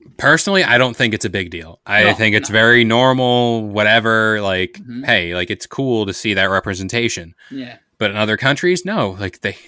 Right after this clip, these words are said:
Speaker 1: they just don't like that stuff, and they don't view it as, you know,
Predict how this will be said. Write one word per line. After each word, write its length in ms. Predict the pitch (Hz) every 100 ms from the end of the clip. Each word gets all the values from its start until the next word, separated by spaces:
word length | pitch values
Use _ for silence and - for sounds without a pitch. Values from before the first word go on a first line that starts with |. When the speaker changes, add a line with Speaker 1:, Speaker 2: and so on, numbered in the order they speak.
| -
Speaker 1:
they 100 | 98
just 320 | - 104 - _
don't 240 | 104 101 95
like 240 | 104 113
that 180 | 92 90
stuff, 340 | - 90 87 -
and 120 | 87
they 80 | 85
don't 320 | 92 87 92
view 220 | 98 101
it 80 | 90
as, 400 | - 90 87 - - _ _ _ _ -
you 100 | 98
know, 300 | 90 85